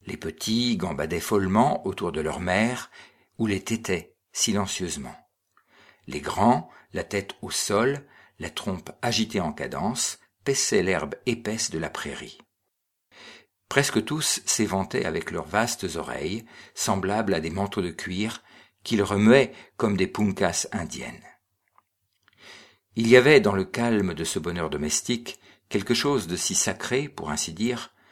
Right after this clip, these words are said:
que Cyprien en fut profondément ému et demanda à ses compagnons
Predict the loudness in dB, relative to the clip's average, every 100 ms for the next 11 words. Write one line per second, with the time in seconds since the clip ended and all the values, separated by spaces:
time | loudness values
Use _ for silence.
0 | _ _ -4 -2 -2 -2 -2 2 2 2
1 | -2 -6 -6 -6 -4 -2 -2 -2 -2 0
2 | 4 4 4 0 _ _ -20 -8 -4 0
3 | 2 6 4 4 -4 -4 -2 2 4 2